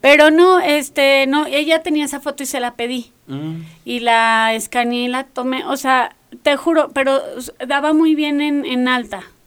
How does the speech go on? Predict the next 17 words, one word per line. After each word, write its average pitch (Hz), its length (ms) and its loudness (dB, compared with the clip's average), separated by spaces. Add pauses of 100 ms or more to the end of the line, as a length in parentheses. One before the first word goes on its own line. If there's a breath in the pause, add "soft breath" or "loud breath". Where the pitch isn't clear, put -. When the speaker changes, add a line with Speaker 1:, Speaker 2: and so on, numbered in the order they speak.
Speaker 1:
daba 247 340 0
Speaker 2:
Ujú. 247 80 0
Speaker 1:
muy 254 120 -4
bien 233 160 -6
en 226 160 -4
alta, 220 220 -6
entonces 226 500 -6
no 262 160 4
batallé 247 400 -2
para 226 240 -6
nada. 214 420 -2 (440 loud breath)
No, 349 260 6
no 392 140 4
lo 415 160 4
planeé, 311 400 4
o 294 80 2
sea, 226 240 -4